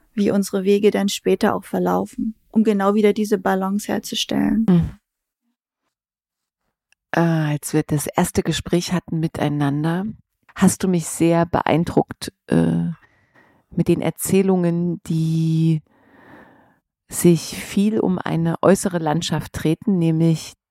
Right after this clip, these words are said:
Speaker 2: den Ort, äh, den du für über fünfzehn Jahre, hast du gesagt, gewählt hast, dort die Hälfte des Jahres zu sein, zu wohnen.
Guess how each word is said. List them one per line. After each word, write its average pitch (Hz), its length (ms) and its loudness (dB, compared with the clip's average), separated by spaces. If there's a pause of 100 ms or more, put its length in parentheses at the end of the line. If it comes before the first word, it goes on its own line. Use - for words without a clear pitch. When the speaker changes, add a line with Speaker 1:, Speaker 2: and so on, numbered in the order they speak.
(120)
Speaker 2:
den 156 240 2
Ort, - 520 0
äh, 156 440 0 (120)
den 160 180 2
du 160 120 -2
für 156 420 2
über 156 240 -2
fünfzehn 165 540 -4
Jahre, 156 340 -2
hast 190 200 -4
du 185 40 -4
gesagt, 180 420 -4
gewählt 156 440 0
hast, 170 340 -4 (760)
dort 165 220 4 (380)
die 165 80 -2
Hälfte 170 400 2
des - 240 -8
Jahres 151 680 -2 (580)
zu - 200 -4
sein, 156 540 0 (840)
zu 135 240 0
wohnen. 170 440 2